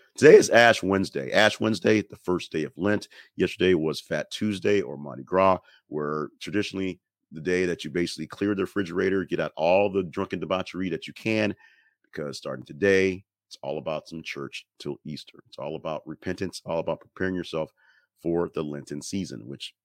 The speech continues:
is right now. Um, you can, um, celebrate your Ash Wednesday and get your ashes at many a places or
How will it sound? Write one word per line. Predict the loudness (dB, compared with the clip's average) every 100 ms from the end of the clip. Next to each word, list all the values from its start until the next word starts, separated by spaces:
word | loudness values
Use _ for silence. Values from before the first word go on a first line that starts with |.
| _
is | -20 -18 -18
right | -18 -18
now. | -18 -18 -18 -20 _ _ _ _
Um, | -16 -14 -16 -20 _ -16
you | -16
can, | -14 -14 -12
um, | -12 -12
celebrate | -10 -10 -8 -10 -10
your | -10 -10
Ash | -10 -6
Wednesday | -4 -4 -2 -4 -4
and | -8
get | -14 -14
your | -6
ashes | -4 -4 -6 -10 -8
at | -10 -10 _ _ -16
many | -6 -2 0 0
a | -2
places | 0 0 0 -4 -8 -6
or | -6